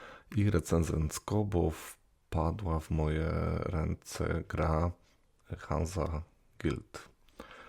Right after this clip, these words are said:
E, to jest dzieło Przemka Wojtkowiaka,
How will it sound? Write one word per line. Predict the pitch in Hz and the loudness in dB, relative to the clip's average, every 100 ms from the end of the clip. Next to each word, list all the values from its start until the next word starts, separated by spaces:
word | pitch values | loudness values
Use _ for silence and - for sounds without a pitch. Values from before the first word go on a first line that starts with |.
| - - - - | -20 -20 -20 -2
E, | - 80 | 2 4
to | 78 - | 2 -2
jest | 78 - - | -4 -6 -6
dzieło | 80 82 78 | -2 0 0
Przemka | 73 - 85 - | -2 0 0 0
Wojtkowiaka, | - 78 - - 107 - 120 113 | -2 -2 -2 0 0 2 6 6